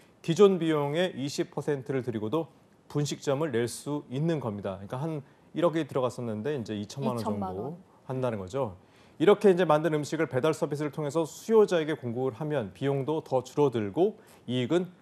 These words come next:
Speaker 1: 극대화되는 거죠. 하지만 이제 시작부터 수월한 건 아닙니다. 이 국내 법규상 한 공간 안에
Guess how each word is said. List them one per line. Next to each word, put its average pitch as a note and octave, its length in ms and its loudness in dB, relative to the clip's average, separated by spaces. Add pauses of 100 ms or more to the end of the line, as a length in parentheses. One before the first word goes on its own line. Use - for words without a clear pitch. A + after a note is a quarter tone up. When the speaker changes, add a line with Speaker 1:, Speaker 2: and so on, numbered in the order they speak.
(140)
Speaker 1:
극대화되는 D3 640 2
거죠. G2 340 -6
하지만 F3+ 320 0
이제 C#3+ 120 -2
시작부터 G#3 540 0
수월한 G3+ 380 2
건 F3 100 -2
아닙니다. G#2+ 480 -4 (380)
이 D3+ 100 -4
국내 F#3+ 340 6
법규상 D#3+ 640 2
한 A#3+ 320 0
공간 F3+ 360 2
안에 D#3+ 280 0